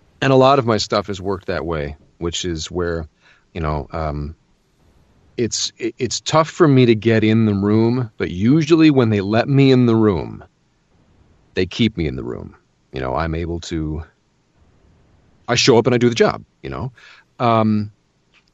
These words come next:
and, you know, and that, that kind of thing really plays into it.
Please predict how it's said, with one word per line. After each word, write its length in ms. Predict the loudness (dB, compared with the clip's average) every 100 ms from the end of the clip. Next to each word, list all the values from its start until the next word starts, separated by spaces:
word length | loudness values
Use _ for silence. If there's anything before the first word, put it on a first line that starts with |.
| _
and, 460 | -4 -2 -2 -6 -10 -16 -10
you 120 | -8
know, 80 | -6
and 200 | -6 -4
that, 200 | -2 0
that 140 | -2 -2
kind 160 | -4
of 80 | -4
thing 180 | -6 -6
really 160 | -8
plays 280 | -10 -10 -10
into 200 | -12
it. 80 | -16